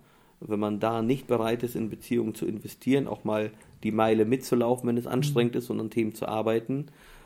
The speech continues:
Speaker 1: und man sehr schnell dabei ist, einfach Beziehungen abzubrechen, ist das natürlich,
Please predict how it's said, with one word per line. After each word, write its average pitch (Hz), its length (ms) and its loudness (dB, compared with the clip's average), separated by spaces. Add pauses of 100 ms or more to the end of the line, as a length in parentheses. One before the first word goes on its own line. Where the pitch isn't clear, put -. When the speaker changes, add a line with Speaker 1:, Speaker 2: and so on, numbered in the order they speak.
(200)
Speaker 1:
und 113 140 -4
man 104 120 2
sehr 120 180 6
schnell 123 320 4
dabei 113 360 2
ist, 110 240 0
einfach - 340 -6
Beziehungen 107 600 0
abzubrechen, 117 840 -4 (100)
ist 131 220 2
das 117 140 0
natürlich, 139 640 2